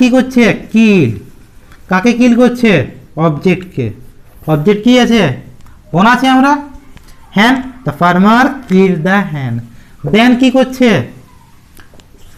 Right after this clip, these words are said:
The farmer, দেখ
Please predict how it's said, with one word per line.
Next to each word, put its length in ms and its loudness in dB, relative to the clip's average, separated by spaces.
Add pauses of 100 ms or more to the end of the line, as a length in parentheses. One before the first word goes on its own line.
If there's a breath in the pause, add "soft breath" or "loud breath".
(2000)
The 80 -2 (100)
farmer, 580 4 (180)
দেখ 120 0